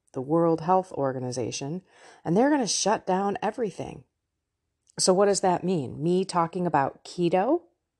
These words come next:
Is that anti the food pyramid out there and what the, the who says? I don't know. I really don't know. So we'll have to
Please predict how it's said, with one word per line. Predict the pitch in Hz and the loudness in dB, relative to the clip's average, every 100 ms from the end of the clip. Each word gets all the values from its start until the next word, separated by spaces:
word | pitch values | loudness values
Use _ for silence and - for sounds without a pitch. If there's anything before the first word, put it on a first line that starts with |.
| _ _ _ _ _ _ _ - | _ _ _ _ _ _ _ -4
Is | 165 | 0
that | 143 143 170 - _ - | 4 4 4 0 _ -2
anti | 170 170 175 190 185 190 202 220 _ _ _ _ _ _ | 0 0 -2 -2 -2 0 -4 -6 _ _ _ _ _ _
the | 180 | -2
food | 170 - 185 196 | 0 2 4 2
pyramid | 214 214 220 226 233 | 2 2 4 2 2
out | 220 233 240 | 4 2 2
there | 233 254 285 _ _ _ _ _ _ _ _ _ _ | 0 2 -2 _ _ _ _ _ _ _ _ _ _
and | 165 156 | 0 2
what | 156 156 | 2 2
the, | 147 139 131 139 _ | -2 -2 -2 -10 _
the | 156 147 | -2 0
who | 143 175 202 | 2 2 2
says? | - 165 190 311 381 - _ _ _ _ _ _ _ _ 202 | 2 0 2 0 -2 -8 _ _ _ _ _ _ _ _ -10
I | 139 147 226 | -4 2 4
don't | 262 233 | 4 4
know. | 254 170 - _ - | 4 2 -2 _ -2
I | |
really | 160 180 196 | 0 2 2
don't | 185 175 | 2 0
know. | 170 143 | 0 -2
So | 135 160 | 0 2
we'll | 160 | 4
have | 170 214 - | 4 0 0
to | 170 | -4